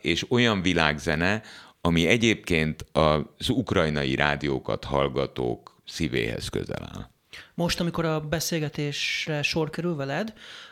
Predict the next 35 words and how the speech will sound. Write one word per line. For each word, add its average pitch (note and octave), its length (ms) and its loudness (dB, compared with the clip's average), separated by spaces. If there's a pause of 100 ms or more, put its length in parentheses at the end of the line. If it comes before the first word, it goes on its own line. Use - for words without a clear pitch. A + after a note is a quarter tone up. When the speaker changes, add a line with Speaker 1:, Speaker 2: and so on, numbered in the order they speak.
(100)
Speaker 2:
akkor, D3+ 680 -8
ö, D3+ 440 -6
nagyjából D3+ 240 -4
egy C#3+ 120 -6
hete, C3 240 -8
hogy C3+ 180 -8
működik C#3+ 380 -8
ez C3+ 100 -10
a C3+ 60 -12
rádió, C#3 300 -10
nyolc C#3+ 320 -6
napja. E3 420 -4 (680)
Hogy F3+ 180 -2
találnak D3+ 500 -2
rá, D3+ 300 0
mennyire D3 800 -2 (220)
találnak D3 420 -4
rá C#3+ 180 -4
egyáltalán C3+ 600 -10
a, C3+ 220 -12 (120)
az C3+ 100 -12
ideérkezett C#3 840 -8
ukránok? E3 640 -4
Tehát - 200 -12
ismerik-e D#3 520 -4
már D3 220 -6
a C#3 40 -6
rádiót? E3+ 640 -6 (220)
Hogy F3+ 160 0
tudjátok D3 460 -4
őket C#3+ 220 -8
megszólítani, C#3 580 -4
hogy C3+ 100 -2
tudjanak C3+ 400 -2
erről? C#3+ 320 -8